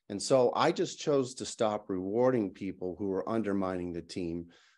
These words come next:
rather than trying to actually punish them, because by punishing them, you, you, you actually made them into something of a local hero. It was usually a temporary phenomenon.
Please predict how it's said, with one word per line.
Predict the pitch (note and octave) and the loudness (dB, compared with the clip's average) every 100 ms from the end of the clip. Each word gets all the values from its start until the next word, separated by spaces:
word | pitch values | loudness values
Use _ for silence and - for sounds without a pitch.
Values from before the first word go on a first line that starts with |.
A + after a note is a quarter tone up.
| _ | _
rather | F#2 G#2 G#2 G2+ | 0 2 2 -2
than | G2 G2 F#2+ F#2+ F#2+ _ | -2 -2 -2 -4 -8 _
trying | - G#2+ G2+ | -4 -2 0
to | |
actually | F2 G2+ G2+ - F2 | 0 0 -4 -8 -8
punish | - A2+ G#2+ F#2+ | -6 -4 -4 -4
them, | - E2+ | -6 -6
because | F2 F#2+ F2 | -6 -6 -4
by | F#2+ | -4
punishing | F2 A#2 A2+ G#2 G2 F#2 | -2 -2 -2 -2 -4 -4
them, | F2+ | -4
you, | F2+ | -6
you, | F#2+ G2 F2 | -6 -8 -6
you | F#2+ | -2
actually | G#2 C3+ - G2 | 0 0 -2 -2
made | F#2+ F#2+ | -2 -2
them | F#2+ | -2
into | F#2+ F#2 | -2 -4
something | - G#2+ G2 G2+ | -4 -4 -4 -6
of | F#2 F2 | -6 -4
a | |
local | G2 G#2+ G#2 F#2+ | 0 0 -2 -4
hero. | C3+ A#2+ G#2 - - - | 2 2 2 -4 -14 -4
It | |
was | A#2+ - | -4 0
usually | D#3 F#3+ F3 | -4 0 2
a | A#2 | 2
temporary | - C3 B2+ A2 F#2+ | 2 0 2 2 2
phenomenon. | - F#2 F#2 F#2 G2 G2 | -2 -4 -2 -2 -2 -2